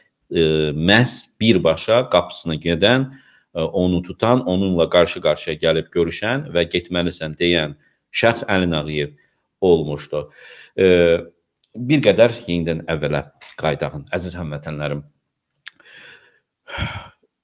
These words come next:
Qeyd etdiyim kimi, Azərbaycana, e, Paulo Pərviz Baku Steel Company-nin əvvəlində Paulo Pərviz özü ilə bərabər, e, bəzi bizneslərə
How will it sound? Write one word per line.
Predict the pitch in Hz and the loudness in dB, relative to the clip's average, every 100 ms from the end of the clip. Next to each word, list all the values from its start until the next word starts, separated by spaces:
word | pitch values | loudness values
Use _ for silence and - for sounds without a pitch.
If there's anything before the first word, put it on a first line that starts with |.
| _ | _
Qeyd | 110 170 175 | 6 8 8
etdiyim | 165 143 | 6 2
kimi, | - 95 95 127 151 - - | 2 0 0 2 0 -4 0
Azərbaycana, | 117 131 147 151 139 107 104 90 98 120 147 160 - | 4 6 6 6 6 4 2 -2 -2 -2 -4 -6 -14
e, | - 95 95 90 85 | -6 0 2 0 4
Paulo | 123 120 101 | 8 8 6
Pərviz | 101 90 95 90 - - _ 87 | 4 2 0 -2 -8 -20 _ -10
Baku | - 95 | -10 -10
Steel | 87 82 | -10 -8
Company-nin | 101 82 78 78 78 | -8 -6 -8 -8 -6
əvvəlində | 87 80 82 82 80 85 113 143 147 _ _ - | -6 -2 0 0 -2 -2 0 0 -4 _ _ 2
Paulo | 123 151 110 | 4 6 4
Pərviz | 98 90 117 123 - | 2 -2 -2 -8 -4
özü | 101 101 131 | -2 -2 0
ilə | 107 90 | 0 2
bərabər, | 90 85 80 80 98 120 139 135 - | 0 0 0 2 2 2 0 -4 -12
e, | - 85 82 82 - | -8 -4 -4 -6 2
bəzi | 120 117 98 87 87 - _ | 4 4 0 -4 -4 -6 _
bizneslərə | 107 95 87 82 - 82 95 123 143 147 | -8 -4 -6 -6 -4 0 0 0 -2 -6